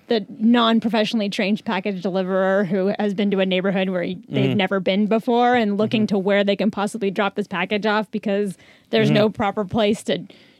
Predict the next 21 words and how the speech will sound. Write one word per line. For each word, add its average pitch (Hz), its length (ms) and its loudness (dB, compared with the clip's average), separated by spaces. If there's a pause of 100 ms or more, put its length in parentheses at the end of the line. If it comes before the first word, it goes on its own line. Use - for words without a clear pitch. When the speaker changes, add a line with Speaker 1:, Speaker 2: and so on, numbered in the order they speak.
(180)
Speaker 1:
drop 220 300 2
this 220 160 2
shit 220 240 0
off 202 280 0
and 208 120 0
is 196 240 -4
looking 240 360 0
around 214 460 0
gates 233 420 2
and 208 160 -2
windows 240 460 4
and 262 100 4
stuff 262 220 0
to 254 100 -2
see 254 160 0
if 220 80 0
anybody's 226 440 0
home. 247 360 0 (280)
Speaker 2:
Yeah. 123 260 0
Speaker 1:
You 277 160 2
know, 202 220 0